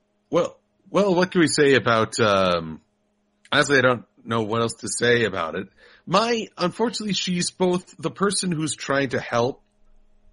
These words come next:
but she's always charging in and getting in over her head, so then the Dragon Ball characters have to, have to come save her. Unfortunately, the, uh,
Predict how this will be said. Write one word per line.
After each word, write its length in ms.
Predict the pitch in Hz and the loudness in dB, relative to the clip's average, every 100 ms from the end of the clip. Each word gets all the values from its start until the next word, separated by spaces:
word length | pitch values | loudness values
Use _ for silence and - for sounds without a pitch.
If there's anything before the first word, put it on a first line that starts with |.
| _ | _
but 220 | 117 135 | 0 0
she's 260 | - 139 127 | 0 -6 -6
always 840 | - 135 147 156 147 139 127 - - _ _ _ _ _ _ _ _ _ | 2 2 4 2 2 2 0 -4 -8 _ _ _ _ _ _ _ _ _
charging 540 | - - 165 147 151 123 | -10 0 0 2 -2 -2
in 380 | 107 104 104 - _ _ _ _ _ _ _ _ _ | -2 -4 -8 -12 _ _ _ _ _ _ _ _ _
and 160 | 131 117 | -2 0
getting 260 | 131 127 | 0 0
in 80 | 113 | 0
over 280 | 113 104 104 | -2 0 -2
her 60 | |
head, 280 | 90 107 95 | 0 -2 -2
so 100 | - | -6
then 160 | 95 92 | -8 -8
the 60 | |
Dragon 240 | 92 117 107 | -2 -2 0
Ball 120 | 104 | -4
characters 320 | - 101 - | -2 -4 -2
have 160 | 101 90 | -6 -4
to, 400 | 101 90 87 87 | -4 -2 -2 -4
have 180 | 98 95 | -6 -8
to 240 | - 87 85 | -6 -6 -6
come 280 | - 101 90 | -8 -8 -6
save 300 | - 110 101 | -2 -2 0
her. 260 | 101 95 _ _ _ _ _ _ _ _ _ | 0 -2 _ _ _ _ _ _ _ _ _
Unfortunately, 1300 | 165 - 170 214 196 202 214 196 180 175 170 165 - _ | -2 -2 2 2 2 0 0 0 0 0 -2 -6 -10 _
the, 440 | 131 127 143 139 135 | -8 -2 0 2 2
uh, 280 | 127 127 | 0 -2